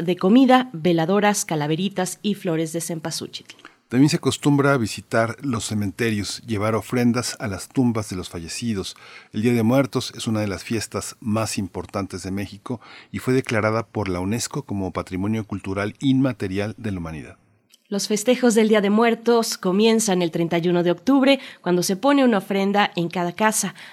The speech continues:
Speaker 1: A la mañana siguiente, el primero de noviembre, Día de Todos los Santos, llegan, eh, las de los niños, y el dos de noviembre, Día de Muertos, llegan las ánimas de los adultos.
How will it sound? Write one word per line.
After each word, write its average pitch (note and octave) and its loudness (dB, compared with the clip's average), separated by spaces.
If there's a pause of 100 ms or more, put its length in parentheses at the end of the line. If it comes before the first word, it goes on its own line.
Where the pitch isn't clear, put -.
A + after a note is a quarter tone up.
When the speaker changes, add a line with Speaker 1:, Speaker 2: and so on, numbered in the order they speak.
Speaker 1:
A E3+ -4
la E3+ 2
mañana G#3+ 4
siguiente, B3+ 2
el G#3+ 0
primero F#3 0
de F#3 2
noviembre, A#3 2
Día F3+ 0
de E3+ 0
Todos F#3 -4
los D#3+ -4
Santos, G#3 -2 (260)
llegan, F#3+ 2
eh, E3+ 2
las D#3+ 0
de E3 2
los E3 0
niños, C#4 2
y G3+ 2
el G#3 2
dos B3 0
de B3+ 0
noviembre, A#3+ 0
Día F3 -2
de F3 -2
Muertos, G3+ -4
llegan F3 -2
las E3 -2 (100)
ánimas D#3+ -2
de D#3+ -4
los D3 -10
adultos. B2+ -12